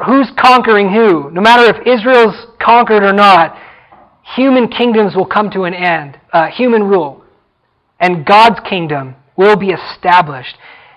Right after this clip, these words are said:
The fact that Nebuchadnezzar conquered Israel did not mean that God was not in control,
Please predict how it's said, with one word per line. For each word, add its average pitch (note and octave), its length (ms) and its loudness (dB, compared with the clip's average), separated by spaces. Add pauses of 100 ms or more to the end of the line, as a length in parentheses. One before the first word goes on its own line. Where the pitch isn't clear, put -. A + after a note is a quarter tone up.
(140)
The D#3+ 100 -6
fact - 280 2
that G3+ 160 -2
Nebuchadnezzar G3 680 -2
conquered F#3 420 -4
Israel F3+ 280 -2
did G3+ 200 -2
not G3+ 280 -2
mean G3 180 -6
that E3 200 -10
God F3 260 0
was D#3 180 -12
not F3 260 -2
in F#3+ 120 -8
control, F#3 580 -10